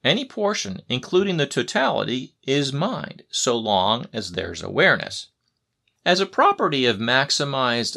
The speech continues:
awesomeness, the omni-mind, ruling itself, being fully affected by itself, upon itself, of itself, and sharing every conceivable portion of itself with that which is included in itself,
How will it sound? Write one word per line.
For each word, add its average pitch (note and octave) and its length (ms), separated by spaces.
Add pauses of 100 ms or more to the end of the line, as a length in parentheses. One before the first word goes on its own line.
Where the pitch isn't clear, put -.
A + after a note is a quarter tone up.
awesomeness, - 840
the A2 220
omni-mind, B2 960 (260)
ruling C#3+ 480
itself, - 720 (360)
being C3+ 300
fully D3 400
affected G#2 720
by A2 240
itself, - 720 (260)
upon B2 460
itself, - 600 (320)
of C#3+ 220
itself, - 500 (160)
and A2+ 180
sharing C#3 600
every C#3 340
conceivable A#2 840
portion A2 640 (120)
of F2+ 180
itself F2+ 680
with A2+ 200
that B2 320
which - 380
is F2 200
included B2+ 760
in G3 220
itself, - 680